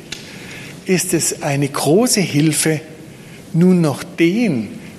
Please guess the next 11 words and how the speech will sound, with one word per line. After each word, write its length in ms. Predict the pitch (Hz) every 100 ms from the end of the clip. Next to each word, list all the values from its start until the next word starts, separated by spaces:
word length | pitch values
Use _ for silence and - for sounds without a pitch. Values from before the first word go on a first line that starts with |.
| -
der 140 | 165 156
mir 280 | 151 -
Unrecht 520 | 226 233 320 254 175 -
zugefügt 720 | 202 170 160 - 151 - 139
hat, 360 | 113 - -
der 140 | 170 160
mich 180 | 160
verletzt 600 | - 156 147 220 190 - 226
hat, 300 | 160 - - - - - -
zu 200 | - 123
segnen. 680 | 117 123 151 - 131 92